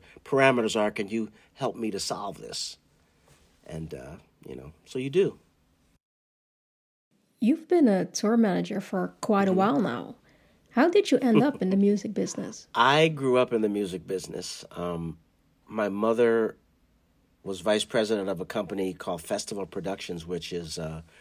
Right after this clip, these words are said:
Speaker 1: still a company n-, today, and it's run by George Wein, who was the founder and really the, the architect and the, I'll say the inventor of the modern day festivals.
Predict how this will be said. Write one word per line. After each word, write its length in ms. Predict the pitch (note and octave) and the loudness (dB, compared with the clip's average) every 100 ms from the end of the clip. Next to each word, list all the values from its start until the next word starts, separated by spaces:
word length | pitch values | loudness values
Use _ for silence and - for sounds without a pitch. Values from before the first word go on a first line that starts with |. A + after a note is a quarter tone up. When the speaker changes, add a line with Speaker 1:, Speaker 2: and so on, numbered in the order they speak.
| - _ _ _ _ _ _ | -20 _ _ _ _ _ _
Speaker 1:
still 260 | - - D#3+ | -8 4 6
a 40 | |
company 400 | D#3 D3+ B2 B2+ | 6 2 2 2
n-, 120 | A2 G#2 _ _ _ | 2 0 _ _ _
today, 420 | - G#2+ G#2 G2+ G#2 | -8 -2 0 2 0
and 160 | F#2+ | 0
it's 220 | F#2 - | -4 -4
run 160 | A2 A2 | -2 0
by 140 | G2+ | -2
George 320 | F#2+ A2 G#2 G2 | 0 0 -2 0
Wein, 480 | A#2+ B2 G2+ G2 - - | 0 2 0 -4 -10 -12
who 460 | A#2+ A2 G#2 G2+ - | -6 -6 -6 -10 -14
was 280 | - G#2+ | -8 -6
the 80 | G2+ | -6
founder 600 | - C3 C3 C#3 A2+ G2 | -4 0 2 2 0 0
and 220 | F#2 F#2+ G#2 | -4 -6 0
really 220 | A2+ G#2 | 0 0
the, 380 | G2 F#2 E2+ - | -2 -4 -6 -12
the 340 | D#2+ F2 D#2+ - | -12 -10 -12 -14
architect 720 | - A2+ B2 A#2 A2 F#2+ - | -6 -4 -2 -4 -4 -6 -4
and 160 | F2+ F2 | -6 -4
the, 180 | E2 D#2 _ _ _ _ _ _ _ - | -8 -12 _ _ _ _ _ _ _ -14
I'll 60 | - | -4
say 160 | B2+ | 0
the 160 | A2 G#2+ | 2 0
inventor 480 | F2+ A2+ A#2+ A2+ G2 | 0 2 2 0 -2
of 240 | G2 F2 | -4 -4
the 260 | F#2 E2+ D#2+ - | -6 -6 -10 -6
modern 400 | G#2+ G#2+ G#2+ G2+ | 2 2 2 0
day 140 | G2+ | 0
festivals. 800 | F#2 G#2 G2+ - D2 C#2+ D2 | -2 -4 -6 -8 -12 -14 -16